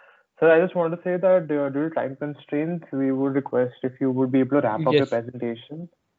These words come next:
Speaker 2: Ju-, just give me two more minutes, two to three more minutes, okay?
Speaker 1: Yes, sir. Yes, sir. Thank you, sir.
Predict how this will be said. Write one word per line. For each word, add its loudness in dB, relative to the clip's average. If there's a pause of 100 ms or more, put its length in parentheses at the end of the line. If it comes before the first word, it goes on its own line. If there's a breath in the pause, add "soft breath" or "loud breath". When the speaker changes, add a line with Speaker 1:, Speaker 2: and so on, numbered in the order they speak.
(360)
Speaker 2:
Ju-, 4
just 2
give 0
me 2
two 0
more 2
minutes, -6
two -2
to -6
three -6
more -6
minutes, -12
okay? -6 (320)
Speaker 1:
Yes, 6
sir. 4
Yes, 4
sir. -10 (260)
Thank -4
you, -6
sir. -16